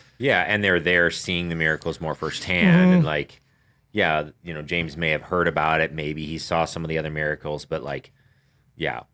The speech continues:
Speaker 1: at some point, he's, like, standing in face to face with, with the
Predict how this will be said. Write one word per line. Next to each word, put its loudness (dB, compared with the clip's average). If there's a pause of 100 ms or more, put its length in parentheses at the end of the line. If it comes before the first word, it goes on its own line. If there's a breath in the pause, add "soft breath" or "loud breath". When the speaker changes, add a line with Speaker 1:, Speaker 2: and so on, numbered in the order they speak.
(300)
Speaker 1:
at -8
some -4
point, -8 (420)
he's, -12
like, -12 (600)
standing -6
in -12
face -10
to -14
face -12 (380)
with, -18 (100)
with -12
the -10